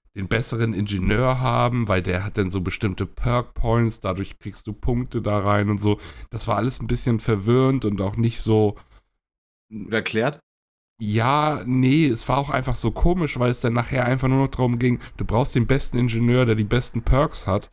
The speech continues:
Speaker 1: weil der macht dir den besten neuen Motor, wenn du jetzt einen neuen Motor herstellen willst. Was eh schon schwachsinnig ist, einen neuen Motor mitten in der Saison herzustellen, so. Weil,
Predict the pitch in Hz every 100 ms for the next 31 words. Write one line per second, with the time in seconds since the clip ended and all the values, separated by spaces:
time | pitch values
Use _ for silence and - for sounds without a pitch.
0 | _ _ 107 95 110 120 120 120 110 107
1 | 120 113 - 113 113 110 123 135 101 90
2 | 87 87 82 95 95 101 135 113 90 85
3 | - 90 85 85 - - _ - - -
4 | 113 160 - 139 - 120 - 107 101 107
5 | 101 107 104 104 117 135 107 98 85 95
6 | 95 92 92 90 92 87 90 92 85 -
7 | - - 85 87 80 87 90 110 - -
8 | - - _ 101 92 92 90 95 92 62
9 | 85 92 90 85